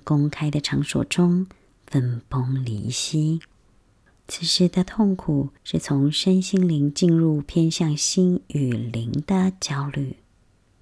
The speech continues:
例如，我到底要往哪里去？老师在哪里？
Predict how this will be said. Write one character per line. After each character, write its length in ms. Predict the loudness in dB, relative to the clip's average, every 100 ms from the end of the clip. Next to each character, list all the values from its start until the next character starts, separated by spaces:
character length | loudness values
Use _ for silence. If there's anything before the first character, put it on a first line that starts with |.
| _ _ _ _ _ _
例 180 | 0 4
如， 440 | 4 4 2 -2 -6 _ _
我 100 | -4
到 200 | 0 2
底 100 | 2
要 160 | 0 0
往 180 | -2 -2
哪 120 | -4
里 160 | -2 -2
去？ 500 | -2 -4 -2 -2 -4 _ _ _ _ _ _ _ _
老 160 | -4
师 220 | -2 -2
在 180 | 0 0
哪 260 | 0 -2 -2
里？ 260 | 0 -2